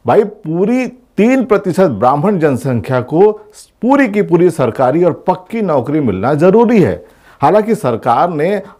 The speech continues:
अमृत नाम से जितने भी परियोजनाएं शुरू की है, उसमें ब्राह्मणों को ही प्राथमिकता देने का उन्होंने निर्णय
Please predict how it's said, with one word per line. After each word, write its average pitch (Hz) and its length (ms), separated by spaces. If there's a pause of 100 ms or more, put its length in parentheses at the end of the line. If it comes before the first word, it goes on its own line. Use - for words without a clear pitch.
अमृत 190 520
नाम 160 260
से 196 120
जितने 151 380
भी 214 80
परियोजनाएं 156 580
शुरू 127 280
की 113 200
है, 131 200
उसमें 143 420
ब्राह्मणों 117 440
को 143 160
ही 147 160
प्राथमिकता 135 720
देने 101 260
का 139 140
उन्होंने 117 400
निर्णय 92 460